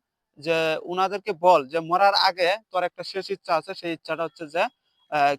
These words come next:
কিছু কাগজপত্র, মানে এই যে আমাদের খাতা কলম আর কি, তখনকার, আহ, তখনকার বলতো যে, আহ, তখন তো খাতা ছিল না, তখন ছিল চামড়া, চামড়া, এই যে গরু ছাগল ইত্যাদি চামড়া, পশু পাখির চামড়া, এই চামড়ার উপরে লেখার।" তো ওই এভাবে বলে যাওয়ার পরে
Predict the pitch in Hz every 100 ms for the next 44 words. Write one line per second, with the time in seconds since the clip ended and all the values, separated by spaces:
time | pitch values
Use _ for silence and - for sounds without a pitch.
0 | - 156 170 165 165 _ _ - 180 180
1 | 185 190 185 156 143 156 147 147 139 151
2 | 151 156 160 - 175 190 175 139 127 -
3 | 135 - _ 151 160 165 156 165 151 -
4 | 160 160 160 151 160 156 151 151 147 _
5 | _ _ - 139 139 170 170 190 - 185
6 | 190 175 202 214 165 160 165 165 202 190
7 | 165 - _ _ _ _ _ _ - 175
8 | 160 135 139 147 135 160 165 - 147 156
9 | 160 156 147 143 165 147 139 147 - 143
10 | 135 143 165 156 135 - _ _ - 147
11 | 185 180 175 151 147 143 139 - - _
12 | _ - - - 175 175 175 165 143 156
13 | 151 147 143 - - _ 170 190 202 202
14 | 208 214 208 185 214